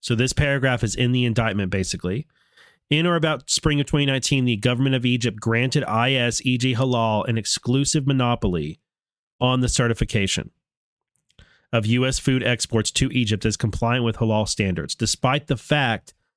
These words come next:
that neither Wael Hannah nor his company had experience with halal certification.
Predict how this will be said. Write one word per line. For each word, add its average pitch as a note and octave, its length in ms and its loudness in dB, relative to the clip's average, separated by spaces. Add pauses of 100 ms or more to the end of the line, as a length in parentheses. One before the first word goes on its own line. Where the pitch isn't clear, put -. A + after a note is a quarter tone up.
(280)
that A#2+ 100 0
neither B2 240 2
Wael C3 480 2
Hannah B2 480 0 (640)
nor C3 260 2
his D3+ 160 0
company A2 640 0 (440)
had C#3+ 320 0
experience D#3 840 2
with A#2 140 0
halal A#2 300 2
certification. G2 680 -2